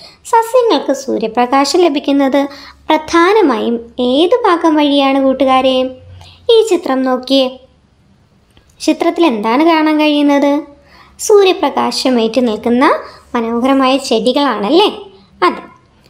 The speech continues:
പരമാവധി സൂര്യപ്രകാശം പതിക്കുന്ന രീതിയിലാണ് സസ്യങ്ങളിലെ ഇലകൾ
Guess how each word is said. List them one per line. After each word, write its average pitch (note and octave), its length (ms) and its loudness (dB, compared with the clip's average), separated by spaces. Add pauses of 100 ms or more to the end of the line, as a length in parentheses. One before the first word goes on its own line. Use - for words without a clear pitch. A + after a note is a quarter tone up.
(140)
പരമാവധി G#4 720 4
സൂര്യപ്രകാശം C#4+ 880 0
പതിക്കുന്ന B3 640 0
രീതിയിലാണ് A#3 880 0 (480)
സസ്യങ്ങളിലെ A#3 880 -2 (400)
ഇലകൾ F#4 480 4